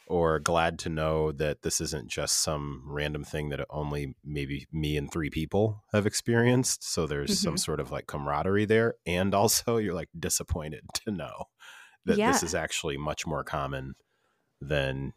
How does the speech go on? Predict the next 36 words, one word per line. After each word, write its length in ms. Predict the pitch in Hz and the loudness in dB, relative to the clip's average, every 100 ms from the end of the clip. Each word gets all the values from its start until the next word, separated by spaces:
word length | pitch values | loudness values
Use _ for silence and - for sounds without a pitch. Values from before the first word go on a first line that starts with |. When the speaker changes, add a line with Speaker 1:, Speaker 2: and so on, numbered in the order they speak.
| - | 0
Speaker 1:
you 140 | 73 | 2
would 120 | 69 - | 2 2
think, 240 | 71 64 | 0 0
at 120 | - | -2
least 240 | 82 78 - | 0 0 0
from 340 | - 69 67 - | -2 -4 -4 -6
the 80 | |
responses 580 | 67 - - 139 - 123 | -2 -2 -2 -2 -2 -4
that 140 | 123 - | -8 -10
you're 100 | 120 | -12
getting. 320 | 113 110 - _ _ _ _ _ - - - | -12 -12 -16 _ _ _ _ _ -20 -20 -2
So 280 | - 120 | 6 8
Speaker 2:
Yeah. 100 | 110 | 10
Speaker 1:
what 180 | 120 165 - | 8 8 4
is, 600 | 110 120 117 107 - - | 4 4 4 0 -2 -4
uh, 320 | 95 87 85 80 76 _ _ - | -2 0 -2 -4 -10 _ _ 2
in 140 | 123 | 4
reference 460 | 98 113 - 90 - | 6 6 4 0 -2
to 100 | 82 | 0
that, 220 | 80 82 | 2 2
when 120 | 82 | 0
you 80 | 85 | 0
say, 240 | - 90 | 2 2
like, 240 | 82 78 - | 2 0 0
there's 260 | 82 78 | -2 -2
no 200 | 78 78 | -2 -2
plan 680 | 76 - 82 80 76 69 71 | -2 -4 -2 -2 0 -4 -8
for 220 | 76 76 | -8 -8
people 600 | - 78 - 76 71 71 - _ _ _ _ _ | -4 -6 -2 0 0 -2 -10 _ _ _ _ _
that 440 | 71 78 69 69 - | 0 2 4 0 -4
run 720 | 71 71 76 73 71 71 147 - _ _ _ | -8 -2 2 2 0 -2 -4 -6 _ _ _
a 100 | - | -8
ten 280 | - 85 73 | 0 2 2
minute 240 | 73 69 - | 0 -2 -4
plus 480 | - 71 - - - _ _ | 0 2 2 -2 -2 _ _
pace, 640 | - 87 69 73 - - | 0 2 0 -4 -6 -6